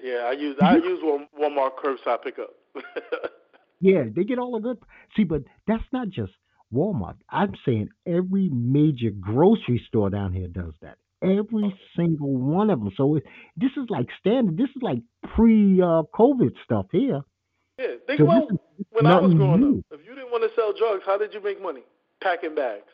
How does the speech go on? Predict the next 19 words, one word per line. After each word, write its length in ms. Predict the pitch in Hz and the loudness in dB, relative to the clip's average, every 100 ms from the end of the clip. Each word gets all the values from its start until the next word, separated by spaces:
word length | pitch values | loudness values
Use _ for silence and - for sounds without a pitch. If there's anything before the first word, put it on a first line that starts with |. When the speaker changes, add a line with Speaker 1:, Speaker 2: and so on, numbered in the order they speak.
| _ 165 | _ -2
Speaker 1:
That 120 | 196 | 0
was 140 | 214 190 | 0 0
the, 180 | 190 180 _ _ _ _ _ _ 160 | -2 -2 _ _ _ _ _ _ -6
you 80 | |
go 120 | 151 190 | -2 0
to 80 | |
the 60 | 202 - | -2 -4
supermarket, 500 | 180 147 139 160 143 | -8 -6 -6 -8 -16
you 80 | 143 | -6
pack 240 | 180 175 185 | -4 -4 -6
some 140 | 175 | -4
bags, 300 | 147 147 151 156 | 0 0 -2 -10
you 100 | 151 | -10
come 200 | 170 156 | -10 -4
home 280 | 156 147 | -2 -2
with 160 | 135 123 - _ | -2 -4 -8 _
a 40 | - | -8
hundred 200 | 143 123 | -6 -4
dollars 320 | 113 98 | -6 -8